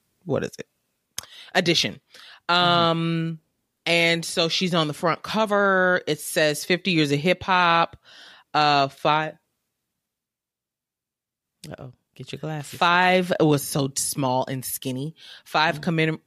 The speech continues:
Speaker 1: commemorative
Speaker 2: Uh-oh, she can't
Speaker 1: covers.
Speaker 2: read.
Speaker 1: Covers. Sorry.
Speaker 2: Okay.
Speaker 1: And it says, "Lil' Kim." Um, and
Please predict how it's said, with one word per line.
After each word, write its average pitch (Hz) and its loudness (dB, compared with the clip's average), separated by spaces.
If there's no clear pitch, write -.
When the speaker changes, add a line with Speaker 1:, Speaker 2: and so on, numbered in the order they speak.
Speaker 1:
commemorative 160 0
Speaker 2:
Uh-oh, 131 -18
she 139 -16
can't - -18
Speaker 1:
covers. 131 -2
Speaker 2:
read. - -20
Speaker 1:
Covers. 127 -4
Sorry. - -2
Speaker 2:
Okay. 120 -10
Speaker 1:
And 151 2
it 143 4
says, 143 0
"Lil' 143 2
Kim." 127 -2
Um, 156 2
and 165 2